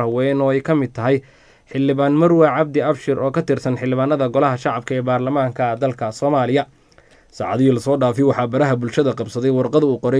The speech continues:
gudoomiyaha golaha shacabka Sheekh Aadan Maxamed Nuur Sheekh Aadan Madoobe, taasoo lagu sheegay in xildhibaan Marwa Cabdi ee tartanka ka baxday. Ha yeeshee, xildhibaanada ayaa sheegtay in warqadaasi markii aragtay ay fajac ku noqotay, isla markaana aysan jirin inay tartanka ka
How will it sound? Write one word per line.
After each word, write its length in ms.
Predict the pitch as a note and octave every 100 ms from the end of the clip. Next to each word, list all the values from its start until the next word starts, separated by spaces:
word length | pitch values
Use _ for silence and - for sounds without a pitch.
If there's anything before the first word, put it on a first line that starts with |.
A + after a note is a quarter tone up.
| C3
gudoomiyaha 480 | B2 C3+ D#3 C#3
golaha 320 | B2 C#3 C#3+ A#2+
shacabka 400 | B2+ A#2+ A2 B2+
Sheekh 220 | - B2 -
Aadan 480 | D#3 D#3 D3 C#3 C3 - - _
Maxamed 280 | - C#3+ D#3+ D3
Nuur 160 | D#3 C3+
Sheekh 200 | C#3+ C3
Aadan 160 | C3+
Madoobe, 400 | C#3 C#3+ D#3 G2+ - _
taasoo 320 | A2 B2+ C3+
lagu 160 | B2+ D3
sheegay 300 | C3+ C#3 C3+
in 80 | D3
xildhibaan 400 | B2+ B2+ C3 C3+
Marwa 320 | D3 D3+ B2+
Cabdi 240 | D3 C#3
ee 60 | C3+
tartanka 440 | B2+ D3+ C#3+ C3 C3+
ka 80 | D3+
baxday. 320 | C3 A#2+ C#3+
Ha 80 | C3+
yeeshee, 400 | D3 C3 D3+ A2 - - - _ -
xildhibaanada 460 | A2+ A#2+ C#3 C3+
ayaa 160 | C3+ C#3+
sheegtay 340 | B2+ B2+ A#2 C#3+
in 80 | C#3
warqadaasi 520 | C3 D3 C3+ C3 A#2+
markii 240 | D3 C3 C#3+
aragtay 540 | B2 A#2+ - C#3 C#3
ay 0 | C3
fajac 320 | D#3 D#3 D3+
ku 80 | E3
noqotay, 400 | D3 A#2+ A#2+ C#3+
isla 160 | B2+ C3
markaana 360 | D3 D3 C#3 C3+
aysan 380 | D3+ D3 C3 A#2+
jirin 240 | B2 A2+ - _ _ _
inay 160 | D3 C#3
tartanka 460 | C3 C3 B2+ B2
ka 80 | A#2